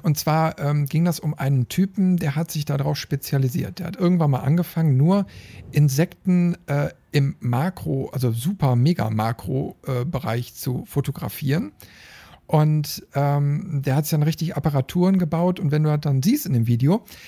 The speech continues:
dann hat er quasi vor eine normale Optik, hat der nochmal so eine Art Mikroskopie-Optik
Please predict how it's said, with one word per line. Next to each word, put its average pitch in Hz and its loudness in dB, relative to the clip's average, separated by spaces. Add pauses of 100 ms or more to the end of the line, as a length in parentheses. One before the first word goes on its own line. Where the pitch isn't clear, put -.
(140)
dann 143 4
hat 180 2
er 185 0
quasi 156 0
vor 165 2
eine 165 2
normale 131 0
Optik, - -6
hat 165 -4
der 156 2 (280)
nochmal 165 2
so 151 2
eine 143 0
Art 147 -2 (300)
Mikroskopie-Optik - -2